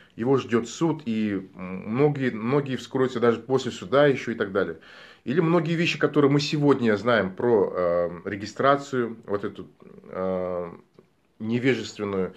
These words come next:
которую сегодня мы услышали новость о том, что теперь во всех школах, а, учит-, через учителей, а, со всех учеников собираются, а, сведения по мобильным телефонам и их e-mail, а,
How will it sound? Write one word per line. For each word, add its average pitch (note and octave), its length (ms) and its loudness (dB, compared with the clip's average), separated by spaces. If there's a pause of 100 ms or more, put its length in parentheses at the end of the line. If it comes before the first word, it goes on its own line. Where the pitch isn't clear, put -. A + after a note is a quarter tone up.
(220)
которую C3+ 340 -2
сегодня C#3+ 460 2
мы A#2+ 200 2
услышали A2+ 560 -4
новость G#2 460 0
о G2 80 0
том, G2+ 220 -4
что F#2+ 340 -4 (280)
теперь C3 300 2
во A#2+ 80 4
всех - 220 -6
школах, - 560 -2 (580)
а, F#2 300 2
учит-, - 480 -6
через C#3 300 0
учителей, G#2 840 -6
а, F2+ 200 0
со - 160 -2
всех C#3 280 0
учеников B2+ 580 -4
собираются, A#2 800 2 (420)
а, F2 140 -6
сведения B2+ 480 -2
по B2 400 2
мобильным A#2 540 -2
телефонам A#2+ 680 -2
и - 140 -10
их G#2+ 380 -6
e-mail, A#2 840 -2 (380)
а, F2+ 500 -2